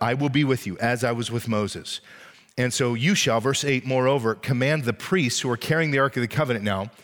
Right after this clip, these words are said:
the ones that you just sent out into the water, that when they come to the edge of the water of the Jordan, that they should stand in the Jordan." So these priests that are carrying the ark, they're not in a hurry.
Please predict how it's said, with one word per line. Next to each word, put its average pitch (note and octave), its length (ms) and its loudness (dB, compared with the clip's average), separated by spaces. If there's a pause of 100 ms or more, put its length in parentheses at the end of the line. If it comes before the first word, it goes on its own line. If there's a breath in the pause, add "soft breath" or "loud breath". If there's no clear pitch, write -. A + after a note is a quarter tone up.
(260 loud breath)
the B2 80 2
ones C3+ 240 2
that C3+ 100 -2
you C3 120 -4
just B2 200 0
sent C#3+ 240 0
out C3+ 200 0
into C3+ 180 0
the B2+ 100 2
water, B2 380 2 (280 loud breath)
that D3 180 0
when C#3+ 160 4
they C#3+ 80 2
come G3+ 320 0
to G#3+ 60 2
the D#3+ 180 4
edge D#3+ 160 2
of F3 40 2
the E3 60 0
water D3+ 320 2
of C#3+ 160 2
the C3 80 -2
Jordan, C3 580 0 (280 loud breath)
that C3 100 0
they C#3+ 160 2
should C3+ 380 0
stand C3+ 880 2 (280 loud breath)
in F#3 260 4
the F#3 80 4
Jordan." C#3 440 0 (420 loud breath)
So - 140 0
these F3+ 220 4
priests G3+ 480 2
that D3 100 4
are C3+ 80 0
carrying F#3 460 2
the C3 160 4
ark, C#3 320 2 (240 loud breath)
they're C#3 100 2
not F3+ 260 0
in G3 120 2
a B2+ 80 2
hurry. G#2+ 560 -2